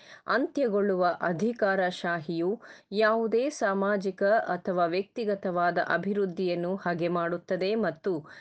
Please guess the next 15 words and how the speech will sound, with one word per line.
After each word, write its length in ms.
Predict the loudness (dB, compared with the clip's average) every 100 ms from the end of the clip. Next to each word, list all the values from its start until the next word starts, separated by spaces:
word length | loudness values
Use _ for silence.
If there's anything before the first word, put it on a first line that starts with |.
| -20 -20 -6
ಚಕ್ರವರ್ತಿಯು 880 | -4 -2 0 2 2 0 0 0 0
ತನ್ನ 260 | 0 0 0
ಜನರ 360 | 0 0 2 0
ಪ್ರತಿನಿಧಿಗಳೊಂದಿಗೆ 1300 | 0 -4 -2 -2 0 0 2 2 0 -2 0 0 -2 -10 -20 -8
ಅವರುಗಳು 760 | 0 2 2 2 2 4 2 0
ದರ್ಬಾರು 580 | 0 0 0 2 2 2
ವಸ್ತ್ರದಲ್ಲಿ 680 | -2 -2 -2 0 0 0 -2
ಬಾರದ 500 | 0 2 2 2 0
ಹೊರತು, 640 | 0 0 0 0 -2 -4 -16 -14 -2
ಅಭಿನಂದನೆಗಳನ್ನು, 1300 | -2 0 -2 0 0 0 0 0 2 2 2 0 -4 -8 -20 -4
ಪ್ರತಿಮೆಗಳ 600 | -2 0 0 0 2 2 2
ಮತ್ತು 360 | 0 -2 -4
ಕಾಣಿಕೆಗಳನ್ನು 1120 | -6 -2 0 0 -2 -2 0 0 0 0 -2 -4
ಸಲ್ಲಿಸದ 640 | -6 -2 0 0 -2 -2
ಹೊರತು 640 | -2 -2 0 0 0 -2